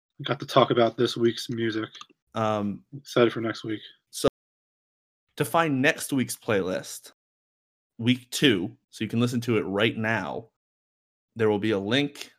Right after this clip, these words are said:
Speaker 2: You can follow us on social media at J M Radio Pod on Twitter, Instagram, and TikTok. I don't know if we'll actually put the playlist there, but you can find it probably there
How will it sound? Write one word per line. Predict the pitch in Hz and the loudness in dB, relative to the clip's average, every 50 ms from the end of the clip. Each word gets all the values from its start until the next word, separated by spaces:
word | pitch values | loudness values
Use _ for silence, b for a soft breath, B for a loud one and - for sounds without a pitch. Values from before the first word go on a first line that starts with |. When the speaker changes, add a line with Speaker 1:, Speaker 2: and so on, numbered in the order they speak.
| _ _ _ _ _ _ | _ _ _ _ _ _
Speaker 2:
You | - 104 | -14 -10
can | - - 104 | -8 -8 -8
follow | - - 139 131 131 131 127 123 | -2 2 2 2 4 4 4 4
us | 123 120 - | 2 2 -2
on | 123 110 113 | -4 -6 -4
social | - - 117 117 117 - 113 | -2 0 0 0 0 -2 -2
media | 104 104 117 123 127 123 123 120 117 113 - - - | 0 2 2 2 2 2 2 2 0 -2 -4 -2 0
at | 110 110 107 - - - _ _ | 2 2 2 0 -4 -12 _ _
J | - - 117 120 120 117 | 0 2 4 4 4 4
M | 98 113 117 117 110 | 2 2 2 2 2
Radio | 104 104 107 113 117 113 113 113 110 | 2 2 2 2 2 2 2 2 2
Pod | 104 - - - 110 110 110 110 107 113 113 - - _ _ _ _ _ _ _ _ - | 0 0 2 2 4 4 4 4 2 0 -4 -8 -14 _ _ _ _ _ _ _ _ -10
on | 107 98 95 95 95 92 - _ | -6 -4 -4 -4 -6 -8 -10 _
Twitter, | - - - 139 135 139 135 135 127 120 - _ _ - | -10 0 2 4 4 6 4 4 2 0 -4 _ _ 0
Instagram, | 123 127 123 - - 120 113 113 113 110 107 107 104 104 104 101 - - | 0 0 0 -2 -2 -4 -2 0 0 0 2 2 0 0 -2 -2 -4 -6
and | 107 104 101 101 104 98 98 95 95 95 92 - - _ _ _ _ - | -6 -6 -4 -2 -2 -2 -2 -2 -4 -4 -6 -8 -12 _ _ _ _ -8
TikTok. | - 151 151 - - 165 143 143 156 - - - - - _ _ _ _ - | -6 -6 -6 0 2 4 4 4 4 2 -2 -10 -14 -18 _ _ _ _ -12
I | 107 | -6
don't | 101 120 120 - | -4 -4 -2 0
know | 123 123 | 0 0
if | 120 117 - | -2 -2 -2
we'll | 98 107 | -4 -6
actually | 110 - - - - | -6 -6 -8 -10 -8
put | - - 113 - | -6 -8 -8 -4
the | - 95 90 - - _ _ _ _ _ _ _ _ _ | -4 -6 -6 -6 -10 _ _ _ _ _ _ _ _ _
playlist | - 98 98 101 104 113 117 120 120 - - - - _ - | -4 -2 -2 -2 0 0 -2 -2 -2 -4 -10 -18 -20 _ -2
there, | 117 120 123 127 127 135 135 | 2 2 4 2 2 0 -4
but | - 104 98 | -4 -4 -4
you | 98 95 | -4 -4
can | - 107 95 | -6 -8 -6
find | - - 98 104 104 104 | -6 -4 -4 -4 -4 -4
it | 101 - | -6 -6
probably | - - 101 104 107 107 107 117 113 117 | -6 -4 -2 0 0 0 0 0 0 2
there | 117 117 110 113 123 123 - | 2 2 2 0 -2 -4 -8